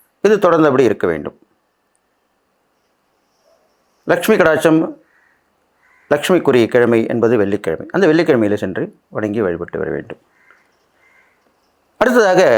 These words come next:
நீங்க எங்கு சென்றாலும் உங்கள் பாக்கெட்டிலோ அல்லது பர்சிலோ வைத்துக்கொள்ளக்கூடிய தெய்வம் குழந்தை உருவிலே இருக்கும் அந்த பாலா என்ற தெய்வம். பாலாம்பிகா என்றுவார்கள்,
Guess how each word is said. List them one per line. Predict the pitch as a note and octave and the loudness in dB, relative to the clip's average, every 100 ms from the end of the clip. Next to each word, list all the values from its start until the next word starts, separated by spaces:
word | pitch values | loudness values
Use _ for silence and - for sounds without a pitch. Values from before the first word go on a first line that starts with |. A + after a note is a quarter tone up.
| G#2 - - _ - | 0 -4 -18 _ -4
நீங்க | E3+ E3+ | 0 2
எங்கு | F3 G3 | 2 2
சென்றாலும் | D3+ C3+ B2 B2+ G2+ F2 - _ _ _ _ _ _ _ _ _ _ _ _ | 0 2 2 2 0 -6 -14 _ _ _ _ _ _ _ _ _ _ _ _
உங்கள் | - F3 E3 D#3 | 0 2 2 0
பாக்கெட்டிலோ | E3 D#3 C#3 A2+ A#2 | 0 0 2 2 2
அல்லது | C#3+ B2+ B2 | 2 2 0
பர்சிலோ | B2 - G#2 F#2+ G2+ - _ - | -2 0 0 -2 -4 -12 _ -4
வைத்துக்கொள்ளக்கூடிய | D#3 D3+ B2+ A2+ G#2+ G2+ F#2+ | -4 -2 -2 -2 -2 -2 -2
தெய்வம் | G#2+ A2 G2+ F2+ _ _ _ _ | -4 -4 -6 -10 _ _ _ _
குழந்தை | F#3+ G#3 F3+ | -2 0 0
உருவிலே | C3+ C3 B2 A#2+ | 0 0 0 -2
இருக்கும் | G2+ - A#2 F2+ G#2+ _ _ _ _ _ _ - | -4 -10 -12 -12 -16 _ _ _ _ _ _ -6
அந்த | C3+ A2 | -2 2
பாலா | A2 A#2 A#2+ G2 | 2 2 2 -2
என்ற | F#2 | -8
தெய்வம். | E2+ D#2+ D#2+ - _ _ _ _ _ _ _ _ _ _ - _ A2+ | -10 -12 -16 -20 _ _ _ _ _ _ _ _ _ _ -20 _ 0
பாலாம்பிகா | A#2+ B2 G#2+ G#2+ G#2+ | 2 2 2 0 0
என்றுவார்கள், | G2+ F2+ F2+ F2+ | -2 -6 -8 -8